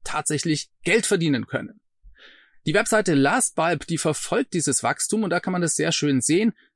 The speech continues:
Inzwischen sind in diesem Netzwerk rund dreitausendfünfhundert Powerwalls, die bei P G and E sind und tausend von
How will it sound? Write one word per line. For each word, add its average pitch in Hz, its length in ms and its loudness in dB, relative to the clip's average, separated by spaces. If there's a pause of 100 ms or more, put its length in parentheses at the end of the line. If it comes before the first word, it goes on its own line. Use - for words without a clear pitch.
(140)
Inzwischen 240 480 2
sind 247 280 2
in 202 100 0
diesem 190 200 0
Netzwerk 180 460 0
rund 170 240 0
dreitausendfünfhundert 190 1400 -2
Powerwalls, 147 840 0 (340)
die 202 80 0
bei 180 160 4
P - 220 -2
G 185 180 0
and 143 120 0
E 202 180 0
sind 196 380 0
und 214 420 0
tausend 202 720 -2 (140)
von 160 340 -2